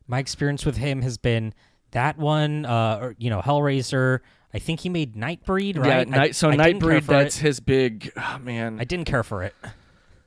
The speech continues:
Speaker 2: I could,
Speaker 1: I,
Speaker 2: I could, yeah. I
Speaker 1: I
Speaker 2: could
Speaker 1: like
Speaker 2: do a whole
Speaker 1: that,
Speaker 2: thing
Speaker 1: um,
Speaker 2: about Nightbreed and, and my complicated feelings on <laughs> it.
Speaker 1: I liked that. I really liked, um, oh man, Fly Guy, The Fly, that guy,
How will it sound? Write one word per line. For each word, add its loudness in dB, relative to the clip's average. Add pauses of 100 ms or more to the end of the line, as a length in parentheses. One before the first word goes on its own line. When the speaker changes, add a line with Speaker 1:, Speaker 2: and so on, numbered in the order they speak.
(300)
Speaker 2:
I 0
could, 0
Speaker 1:
I, 0
Speaker 2:
I 2
could, -6 (100)
yeah. -2 (280)
I 0
Speaker 1:
I 2
Speaker 2:
could 2
Speaker 1:
like 4
Speaker 2:
do 6
a 6
whole 4
Speaker 1:
that, -4
Speaker 2:
thing 2
Speaker 1:
um, 4
Speaker 2:
about 2
Nightbreed 0
and, -4
and -4
my -2 (100)
complicated -4
feelings -6
on -4
<laughs> -
it. -12 (340)
Speaker 1:
I 4
liked 0
that. -2 (480)
I 0
really -2
liked, -2
um, 0 (200)
oh 2
man, -4 (360)
Fly -2
Guy, -2 (120)
The -8
Fly, -6 (480)
that -6
guy, -4